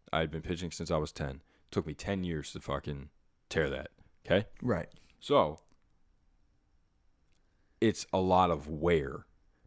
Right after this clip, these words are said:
Speaker 1: But also at the same time, you have to, if you, if you have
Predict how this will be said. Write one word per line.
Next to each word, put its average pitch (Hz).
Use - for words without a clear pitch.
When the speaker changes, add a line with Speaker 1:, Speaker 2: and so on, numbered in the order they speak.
Speaker 1:
But 151
also 117
at 95
the -
same 90
time, 85
you 87
have 82
to, 78
if -
you, 107
if -
you 110
have 113